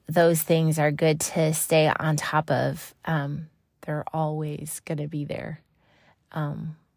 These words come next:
but the children and the stage that they're in will, will pass, and it'll be a different season soon. So hang in there, Mama. Um,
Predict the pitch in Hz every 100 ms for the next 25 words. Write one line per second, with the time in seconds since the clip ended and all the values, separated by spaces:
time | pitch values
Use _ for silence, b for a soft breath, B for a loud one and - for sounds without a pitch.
0 | _ 160 - - _ 160 151 - 160 143
1 | 151 143 143 143 b b b b b b
2 | b - 165 151 147 151 147 151 147 -
3 | - 226 226 - 156 - 175 - 170 180
4 | 196 202 - _ _ _ _ _ 160 170
5 | 165 170 160 - _ _ 180 180 - 185
6 | 233 - - - - _ 160 147 147 147
7 | 143 - 156 151 151 151 151 151 - 156
8 | 175 185 175 - - 151 151 - - 156
9 | - - 92 92 170 _ - - 147 107
10 | 175 _ _ B B B B B - 220
11 | 220 226 214 202 202 190 190 190 196 202
12 | b b b b b b - 185 180 175
13 | 175